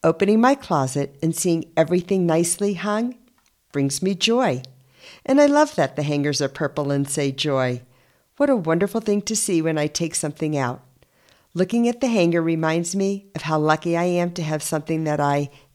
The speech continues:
enjoy wearing. After redoing my closet and reflecting on the story, what I also came away loving was the connection I felt to the movie itself, and as such, to my friend Sharon,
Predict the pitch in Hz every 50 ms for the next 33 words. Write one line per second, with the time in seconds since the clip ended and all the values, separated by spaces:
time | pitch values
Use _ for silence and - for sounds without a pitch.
0 | _ - - 196 226 226 185 - 160 131 127 131 139 139 143 131 127 127 117 120
1 | 123 120 135 - - _ _ _ _ - 226 277 - - 285 233 196 165 - -
2 | 160 160 160 156 156 147 147 147 - - 147 131 127 127 - 131 110 - - 147
3 | 139 139 139 - - 147 147 - - 151 143 139 135 131 135 - - - - 156
4 | 143 135 123 117 117 120 123 _ _ _ - - - - - _ - 208 220 220
5 | 247 262 277 302 302 - - 330 311 320 - - 160 160 165 160 151 151 147 147
6 | 143 147 143 131 139 135 127 120 127 131 123 - 147 - - - 156 156 160 160
7 | - - - 143 147 151 165 160 - 131 120 - - - 139 139 139 139 143 139
8 | 139 139 139 127 131 - - - 135 117 110 78 - - - _ _ _ - -
9 | - - - - 165 165 170 165 - - - 156 170 180 - - - - - -
10 | - 170 160 139 139 139 - - 135 131 135 - - - 170 160 147 143 139 120
11 | 120 90 -